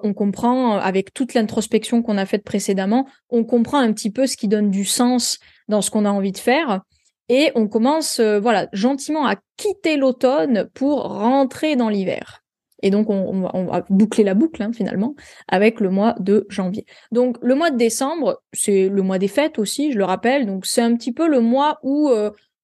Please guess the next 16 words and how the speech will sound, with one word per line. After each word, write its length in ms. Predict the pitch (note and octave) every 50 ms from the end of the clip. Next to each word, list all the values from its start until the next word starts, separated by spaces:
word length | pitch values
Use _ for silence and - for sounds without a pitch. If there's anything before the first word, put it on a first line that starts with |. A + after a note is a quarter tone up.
| _ _ _ _
c'est 160 | - - -
une 120 | C#4 C#4+ C#4
sorte 280 | - F#4+ F#4 - -
de 140 | C#4+ A3+ C4
pause 800 | A#3+ A#3+ - - D4 D4+ F4 G4 F#4+ D#4+ B3+ A3+ A#3 A3 A3 - _ -
avant, 560 | A#3+ A3+ G#3+ A3 C4 C#4+ D4+ D#4+ D#4 C#4+ B3
euh, 260 | A#3 G#3+ G#3 G#3 G3 -
<laughs> 1300 | A3+ - - - - _ _ _ _ _ _ _ _ _ _ _ - F4 F4 D#4 C#4 B3 - _ _ _ _
avant, 720 | - B3+ E4+ B3 G3+ A3+ A#3 B3+ D4 D#4 C#4 D4+ C4 G#3+ E3
euh, 200 | F3 G3 A#3+ C4+ C#4 C#4 - - - - -
le, 580 | A#3 G#3 G3+ A3 A3 G3+ G3+ - - - - -
le 180 | - A3 A3
côté 320 | A3 A3 A#3 A3 A3+ C4 C4+
laborieux 720 | A#3+ G3+ A3+ A3 A3+ A3 G3+ G#3 G3+ A3 B3 C4+ D4 C#4+ - - - - - - - _ _ _ -
de 260 | G#3+ F#3 G#3+ A3 A#3
janvier. 460 | A3 A3+ A3+ G#3+ G3 F3+ F#3+ -